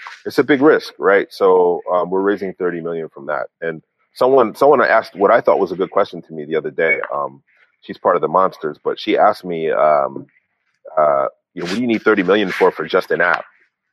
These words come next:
It's not just an app. What you see with an app is just the front end bit of a platform, of a whole, of a whole cryptocurrency and I C O platform worldwide where we're helping onboard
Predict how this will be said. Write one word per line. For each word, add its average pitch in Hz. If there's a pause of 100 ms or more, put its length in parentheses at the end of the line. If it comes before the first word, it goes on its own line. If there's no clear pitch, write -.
(360)
It's -
not 139
just -
an 87
app. 76
What 107
you 117
see 135
with 107
an 98
app 104 (120)
is 85 (280)
just 127
the 107
front 127
end 104
bit 107 (400)
of 85
a 82
platform, - (240)
of 82
a 80
whole, 104 (120)
of 87
a 87
whole 131
cryptocurrency 101 (440)
and 85
I 101
C 98
O 87
platform 76 (120)
worldwide 92 (300)
where 85
we're 92
helping 90
onboard 82